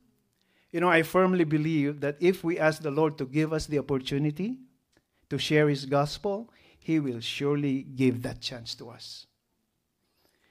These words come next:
When I was preparing my lessons for our Bible study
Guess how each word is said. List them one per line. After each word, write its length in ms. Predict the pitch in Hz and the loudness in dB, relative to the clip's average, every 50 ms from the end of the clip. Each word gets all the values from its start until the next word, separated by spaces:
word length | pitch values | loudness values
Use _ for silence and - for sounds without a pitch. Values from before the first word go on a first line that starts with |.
| _ _ _ _ _ _ _ _ _ _ | _ _ _ _ _ _ _ _ _ _
When 180 | 185 196 214 226 | 0 2 4 6
I 80 | 233 | 6
was 160 | 240 220 220 | 6 4 4
preparing 560 | - - 196 196 - 202 208 208 202 196 185 180 | 0 -2 -2 0 4 6 6 8 8 6 6 6
my 100 | 170 160 | 6 6
lessons 500 | 160 170 170 170 - - 160 151 147 - | 8 10 8 8 8 4 2 2 0 0
for 180 | - 160 160 | 2 4 6
our 160 | 156 151 151 | 8 8 8
Bible 400 | 147 147 151 156 156 151 151 151 | 8 8 8 8 8 6 2 0
study 680 | - - - 151 139 139 135 143 139 139 139 139 147 | -2 -2 -2 -2 -2 -2 -2 -4 -4 -4 -6 -6 -8